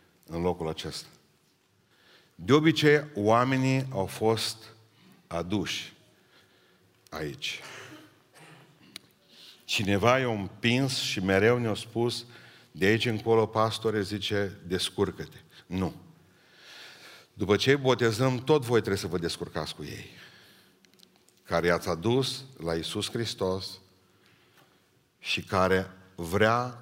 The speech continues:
ca dumneavoastră să fiți în continuare mentorii lor spirituali și oameni. Acum, la rândul vostru, trebuie să vorbiți și altora despre Iisus Hristos. Tot m-am gândit cu ce să închei în seara aceasta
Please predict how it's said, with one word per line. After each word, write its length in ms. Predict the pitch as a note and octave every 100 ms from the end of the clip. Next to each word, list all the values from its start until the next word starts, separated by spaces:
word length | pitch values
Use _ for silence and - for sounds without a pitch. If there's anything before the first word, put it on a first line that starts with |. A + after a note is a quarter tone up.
| -
ca 80 | -
dumneavoastră 640 | F2 F2 F2 E2+ G#2 -
să 140 | G2+ F#2
fiți 260 | G#2+ G2
în 120 | G#2 F2+
continuare 720 | F#2 E2+ E2+ F2+ F#2+ F#2 F#2+ - - _
mentorii 640 | D#2+ F#2 F#2+ G2+ F#2+ F2+
lor 280 | E2+ F2 F2+
spirituali 760 | - - E2 D#2+ F2+ F2 D#2+ - - _ _ _ _ _
și 140 | - E2
oameni. 500 | E2+ F#2 F#2+ F#2+ F#2 - - - - -
Acum, 240 | G2+ C3+
la 200 | C3+ C3+
rândul 260 | C#3+ D#3+ D3+
vostru, 280 | D3+ D3 A#2+
trebuie 240 | B2+ A#2
să 140 | A2+
vorbiți 400 | G#2+ G#2+ G2+ A#2
și 140 | - A#2+
altora 460 | A2 G#2 F#2+ E2+
despre 340 | D#2 D#2+ - E2+
Iisus 380 | D#2 - D2+ -
Hristos. 560 | - - D2+ - - _ _ _ _ _ _ _ _ - - - _ _ _ _ _ _ _ _ _
Tot 160 | D3+ D#3+
m-am 140 | C#3+
gândit 280 | B2+ A#2+ B2
cu 100 | A#2+
ce 160 | -
să 140 | A#2 A2+
închei 440 | G#2 F#2 A2 F#2+
în 80 | E2+
seara 260 | - F2 D#2+
aceasta 560 | D#2 F2+ F2 G2+ G2